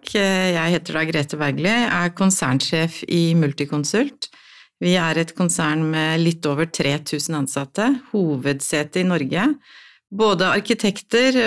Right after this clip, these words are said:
og ingeniører, eh, har vært i, må jeg si, bygg- og anleggsbransjen hele mitt liv, men i litt ulike roller. Jeg har jobbet i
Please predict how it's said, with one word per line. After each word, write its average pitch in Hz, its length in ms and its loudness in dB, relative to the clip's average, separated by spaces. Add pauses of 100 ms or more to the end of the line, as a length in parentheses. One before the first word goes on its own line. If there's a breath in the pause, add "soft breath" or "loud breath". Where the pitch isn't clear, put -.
(100)
og 202 800 2
ingeniører, 196 800 2 (100)
eh, 202 480 -2 (140)
har 180 340 0
vært 160 480 -6
i, 175 320 0 (560 soft breath)
må 160 80 0
jeg 175 140 0
si, 180 100 2
bygg- 160 240 0
og 175 140 2
anleggsbransjen 143 1120 2 (140)
hele 139 260 2
mitt 156 240 0
liv, 311 160 4
men 311 160 4
i 247 80 6
litt 240 240 2
ulike 208 320 2
roller. 202 400 2
Jeg 202 220 0
har - 20 2
jobbet 143 480 -2
i 131 240 0